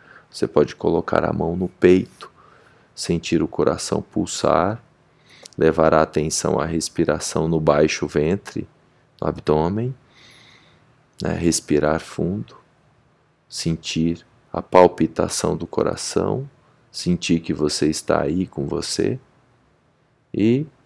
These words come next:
se pergunta: "Qual é a emoção agora? O que que eu estou sentindo?" E não se preocupe em ter resposta, porque nesse momento é uma meditação breve, acordada, em que você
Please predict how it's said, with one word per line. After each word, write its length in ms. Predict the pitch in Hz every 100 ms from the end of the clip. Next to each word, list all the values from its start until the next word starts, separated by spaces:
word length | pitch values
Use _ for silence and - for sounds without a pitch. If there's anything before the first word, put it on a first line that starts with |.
| _ _
se 220 | - -
pergunta: 680 | - 131 127 - 90 92 - _ _ _ _ _ _ _
"Qual 260 | - 131 123
é 140 | 104
a 40 |
emoção 600 | 95 92 90 - - 80 50
agora? 520 | - - - - - _ _ _ _ _ _ _ _ _
O 40 | -
que 100 | -
que 140 | -
eu 40 | 104
estou 280 | - 92
sentindo?" 760 | 87 - 92 90 - 71 - - -
E 80 |
não 160 | 107 143
se 140 | 147
preocupe 560 | 131 113 87 - 107 -
em 60 | 107
ter 240 | 98 101
resposta, 720 | 104 110 - - - - - - _ _ _ _ _ _ _ _ -
porque 360 | - 78 76
nesse 320 | 69 78 - 98
momento 520 | 107 90 82 - -
é 60 | 76
uma 160 | 78
meditação 720 | 80 80 76 - 78 - 76
breve, 400 | 76 76 78 78
acordada, 800 | 82 - 104 107 98 90 95 131 - _ _ _ _ _ _ _ -
em 120 | -
que 120 | -
você 480 | 85 90 - 87